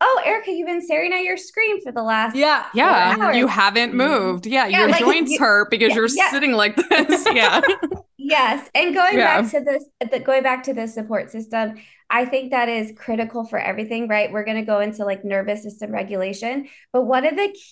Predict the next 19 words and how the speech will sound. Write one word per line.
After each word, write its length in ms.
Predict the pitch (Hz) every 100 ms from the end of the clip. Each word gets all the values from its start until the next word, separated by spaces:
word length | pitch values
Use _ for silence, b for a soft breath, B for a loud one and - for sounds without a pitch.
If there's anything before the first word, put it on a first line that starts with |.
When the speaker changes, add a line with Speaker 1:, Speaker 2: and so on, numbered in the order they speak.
| -
Speaker 1:
key 440 | 285 311 320 277
things 460 | 240 214 208 262 269
to 80 | 226
help 280 | 220 202 220
with 100 | 208
nervous 360 | 202 202 214
system 420 | 214 214 226 233 -
regulation 640 | 214 208 190 208 233 285 285 B -
is 160 | 403 381
to 120 | 392
have 240 | 339 359
that 160 | 381 -
support 500 | - 285 - 302 -
system, 480 | - 381 370 269 208
to 120 | -
have 500 | 311 - 320 359 359
that 160 | 330 -
Speaker 2:
Mm-hmm. 100 | -
Speaker 1:
safety 720 | - 294 339 359 330 302